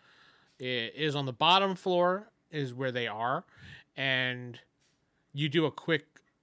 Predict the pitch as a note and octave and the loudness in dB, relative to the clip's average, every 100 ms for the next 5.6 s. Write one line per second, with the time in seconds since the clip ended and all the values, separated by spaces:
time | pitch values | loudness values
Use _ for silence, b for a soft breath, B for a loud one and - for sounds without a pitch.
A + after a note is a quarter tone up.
0 | _ _ _ _ _ _ _ - E3+ D#3+ | _ _ _ _ _ _ _ 2 2 2
1 | C#3+ D3 C3+ - D3+ D3 D#3 D#3 D#3+ C3+ | -2 -2 -2 0 2 4 4 2 2 0
2 | C3 B2+ C#3 - C#3 C3 A#2+ A#2+ - _ | -8 -6 -8 -4 -2 -2 -4 -6 -10 _
3 | _ - C#3 C#3 D3+ D#3 D3+ - - - | _ -14 -4 2 6 6 4 0 -8 0
4 | D3 D3 C3 - A#2+ A2+ A#2 A2+ A#2+ A#2 | 2 2 -2 -4 -6 -6 -10 -8 -8 -8
5 | A2+ G#2 A#2+ A2 G2+ | -8 -8 -8 -8 -12